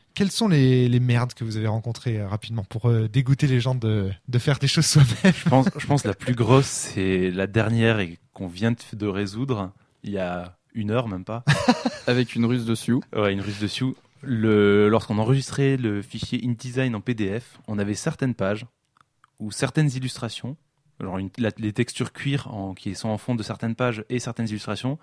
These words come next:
Speaker 2: qui étaient plus foncées que d'autres. Et il y
Speaker 1: Hmm.
Speaker 2: avait absolument aucune raison apparente. On n'a pas
Speaker 1: C'est
Speaker 2: du
Speaker 1: au
Speaker 2: tout
Speaker 1: moment de l'encodage du P D F
Speaker 2: Ouais,
Speaker 1: que ça faisait
Speaker 2: ouais.
Speaker 1: ça ?
Speaker 2: Sur InDesign, c'était clair. Enfin, c'était la même chose des deux côtés de la page.
Speaker 1: Ouais.
Speaker 2: Et puis, euh, lors-,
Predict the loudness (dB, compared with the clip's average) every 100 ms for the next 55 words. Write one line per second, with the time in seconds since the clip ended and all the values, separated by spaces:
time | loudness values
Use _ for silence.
0 | _ _ -8 -4 -2 -2 -4 -4 -4 -4
1 | -4 -2 -4 -4 -18 _ _ _ _ _
2 | _ _ _ _ _ _ -4 0 0 0
3 | -2 -2 -2 0 -2 -2 0 0 0 0
4 | -2 -2 -4 -4 -6 -12 -6 -4 4 6
5 | 8 6 6 4 2 2 2 0 0 0
6 | 2 0 0 -4 -6 -6 -6 -8 _ -8
7 | -2 0 0 -2 -4 -4 -12 -14 -6 -6
8 | -6 -14 -12 -12 -8 -8 -4 -4 -2 -4
9 | -6 -8 -10 -10 -8 -6 -6 -8 -12 -6
10 | -4 -2 -4 -8 _ _ _ _ _ -18
11 | -14 -6 -6 -4 -6 -8